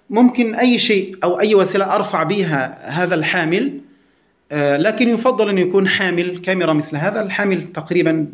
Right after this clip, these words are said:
أربعمائة أو خمسمائة جنيه. ممكن أنا أي شيء أستطيع أن أنا أثبت به الكاميرا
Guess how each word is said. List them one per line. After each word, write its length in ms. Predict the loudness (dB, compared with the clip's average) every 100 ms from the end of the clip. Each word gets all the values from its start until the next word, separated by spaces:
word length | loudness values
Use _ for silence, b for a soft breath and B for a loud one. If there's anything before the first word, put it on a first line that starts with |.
| -8
أربعمائة 440 | -6 -2 2 2
أو 120 | 2 -4
خمسمائة 400 | -10 -8 -4 -2
جنيه. 320 | 0 -2 -4 B B B _
ممكن 440 | 0 0 2 0
أنا 320 | 0 -2 -2 -2
أي 540 | -2 0 2 4 2
شيء 360 | 2 2 2 -4
أستطيع 420 | -10 -6 -4 -2
أن 80 | 0
أنا 200 | 0 -2
أثبت 380 | 0 0 2 0
به 260 | 2 2
الكاميرا 640 | 2 0 0 0 0 -4